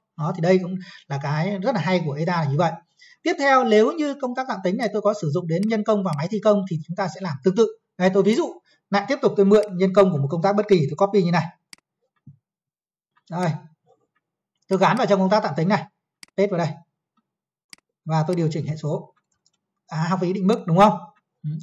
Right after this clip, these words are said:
máy thi công tôi làm tương tự đây. Tôi dùng đến một loại máy này.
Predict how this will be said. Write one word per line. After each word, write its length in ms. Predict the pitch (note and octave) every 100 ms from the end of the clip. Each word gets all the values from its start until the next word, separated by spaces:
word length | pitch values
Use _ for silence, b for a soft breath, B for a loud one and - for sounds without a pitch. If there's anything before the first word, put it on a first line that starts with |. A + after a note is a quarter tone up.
| D#3
máy 100 | D#3+
thi 100 | F#3
công 180 | F#3+
tôi 80 | E3+
làm 100 | D#3+ C#3
tương 120 | D#3+
tự 140 | E3+
đây. 120 | D#3 D3+ - _ _ _ _ _ _ -
Tôi 220 | D#3+ D#3
dùng 180 | D3 C3+
đến 180 | C3+ F#3
một 80 | E3
loại 140 | D#3+ C#3+
máy 120 | D3
này. 140 | E3+